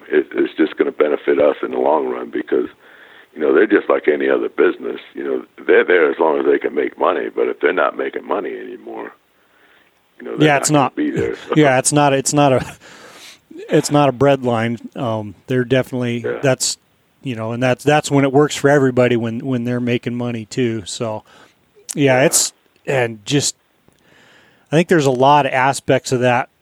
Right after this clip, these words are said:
Speaker 2: that charter service or air, you know, bush flight service business,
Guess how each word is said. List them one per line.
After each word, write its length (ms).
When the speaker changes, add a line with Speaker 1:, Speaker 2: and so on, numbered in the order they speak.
Speaker 2:
that 320
charter 500
service 520
or 100
air, 300
you 140
know, 100
bush 360
flight 380
service 580
business, 640